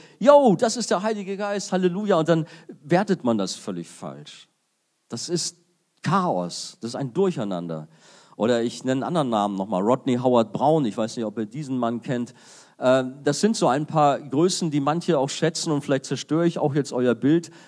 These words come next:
aber wo ich echt teilweise echt das Gruseln bekommen habe, wenn ich das gesehen habe, was als Heiliger Geist verkauft wurde, wo Menschen einfach nur außer Rand und Band, äh, in Trance geraten sind.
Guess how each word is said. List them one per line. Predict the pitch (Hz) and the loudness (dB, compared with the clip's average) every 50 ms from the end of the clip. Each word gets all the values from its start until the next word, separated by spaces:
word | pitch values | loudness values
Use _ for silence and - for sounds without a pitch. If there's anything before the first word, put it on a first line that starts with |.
| - _ - | -20 _ -2
aber | - 139 151 151 139 135 | 2 4 4 4 2 2
wo | 143 165 | 2 2
ich | 165 156 - - | 2 2 0 -2
echt | 170 170 - - - | -2 -2 -2 -6 -6
teilweise | - 156 156 165 160 156 143 151 | -6 -4 -2 0 -2 -2 -2 -2
echt | 135 143 151 - | -4 -4 -2 -2
das | 156 147 139 | -4 -4 -2
Gruseln | 165 202 214 185 143 127 107 | 0 0 0 2 2 0 0
bekommen | 98 104 - - 113 104 101 101 | 0 -4 -4 -2 -4 -4 -4 -2
habe, | 107 98 107 107 107 | 0 0 0 0 -2
wenn | 110 120 | -2 -2
ich | 117 110 - | -4 -4 -6
das | - - 135 120 - | -12 -16 -16 -8 -4
gesehen | 131 120 104 117 131 139 147 | -4 -4 -2 -2 -4 -2 -2
habe, | 143 135 131 127 120 95 | -2 -4 -4 -4 -4 -4
was | 120 117 - - | -4 -6 -6 -10
als | - 113 - - - | -12 -12 -12 -8 -6
Heiliger | 120 123 127 120 110 117 107 | -6 -4 -4 -4 -4 -4 -4
Geist | 104 - 107 123 151 - - | -4 -4 -6 -6 -8 -10 -8
verkauft | - 120 - - - 131 147 143 - - | -8 -8 -8 -4 -4 -4 -4 -4 -6 -6
wurde, | 131 131 131 135 135 127 127 - - - - _ _ _ - | -2 -2 0 0 0 -2 -2 -10 -20 -20 -20 _ _ _ -4
wo | 127 120 | -2 0
Menschen | 123 123 127 151 143 - - 143 131 | 0 0 -2 -2 -4 -6 -8 -8 -6
einfach | - 131 127 - 131 | -4 -6 -4 -4 -4
nur | 123 120 113 | -4 -2 -4
außer | 120 120 - 123 117 | -4 -4 -2 -4 -4
Rand | 113 120 131 139 135 - | -4 -4 -6 -6 -6 -6
und | - 113 107 - | -6 -6 -6 -4
Band, | - 110 117 139 143 143 - - _ _ - - _ _ _ - | -2 -2 -2 -2 -4 -8 -10 -20 _ _ -20 -20 _ _ _ -4
äh, | 123 117 113 110 | -2 -2 -2 -2
in | 113 113 | -4 -6
Trance | 113 - - 120 143 156 - - | -8 -6 -6 -4 -4 -4 -4 -4
geraten | - 220 185 196 196 101 104 - 107 | -6 -4 -2 0 0 0 0 -4 -8
sind. | 92 101 117 123 131 131 - | -6 -6 -6 -6 -6 -8 -14